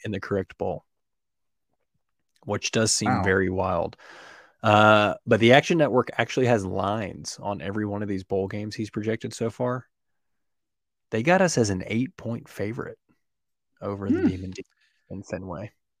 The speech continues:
Speaker 2: Well, they did lose their quarterback. He's at Notre Dame now, so that kinda makes a difference.
Speaker 1: For those of you who don't know, T J's a big Notre Dame guy.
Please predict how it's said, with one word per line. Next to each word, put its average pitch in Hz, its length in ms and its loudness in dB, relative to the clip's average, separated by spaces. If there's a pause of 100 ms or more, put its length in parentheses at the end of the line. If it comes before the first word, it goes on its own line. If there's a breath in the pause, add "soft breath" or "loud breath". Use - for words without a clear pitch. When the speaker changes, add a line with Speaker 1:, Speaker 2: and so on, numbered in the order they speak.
(640)
Speaker 2:
Well, 120 480 0
they 113 260 0
did 135 220 8
lose 120 160 8
their 110 100 2
quarterback. 87 540 -8
He's 104 180 -2
at 90 100 -6
Notre 92 220 -12
Dame 85 240 -12
now, 80 220 -20
so - 140 -20
that 92 120 -20
kinda 87 240 -20
makes - 160 -20
a - 60 -20
difference. - 480 -18 (2250)
Speaker 1:
For 123 180 10
those 117 200 10
of 101 60 4
you 98 100 4
who 90 60 0
don't 90 200 0
know, 87 140 -4
T 95 160 -8
J's 95 160 -10
a - 20 -14
big 69 160 -8
Notre 78 220 -10
Dame 76 180 -12
guy. 80 220 -12